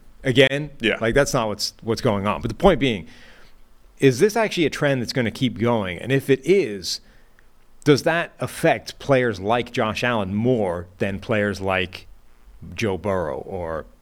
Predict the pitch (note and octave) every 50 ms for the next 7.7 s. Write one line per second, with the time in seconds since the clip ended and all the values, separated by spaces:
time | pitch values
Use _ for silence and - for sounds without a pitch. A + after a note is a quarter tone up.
0 | _ - G2+ F#2 E2+ D#2+ D2+ D#2+ F2+ F2 E2+ G#2+ G#2 F2+ D#2 D#2+ D#2+ G#2+ G2 -
1 | A2 A2+ A#2 G2+ A#2 G#2+ F#2+ - - - C3+ B2 B2 A#2+ A2 G#2+ G2+ F#2 F#2+ A2+
2 | A2 G#2 F#2 F2+ F2 E2 - - - - - - - - - - - C3 A2+ G#2+
3 | G#2 G2 G2 G2 G2 G2 G2+ G#2 G2+ F#2+ - F#2+ - - A2+ G2 F#2+ F2+ F2+ F2
4 | - - C#3+ B2 A#2 G#2 F#2 F2+ - - A2+ G#2 G#2+ F#2+ F#2 F2 E2 - A2+ A2
5 | F#2+ F#2 - D3 D#3+ B2+ E2+ C2+ - - - - - - - - - - A#2+ A#2+
6 | A#2+ A2+ - - - - - E3 G3 G#3+ G3+ D#3+ A3+ B3 A#3 F#3 E3 A2+ - -
7 | A#2 G#2 G#2 F2+ - - G#2+ F#2 F#2+ E2+ E2+ F2 - -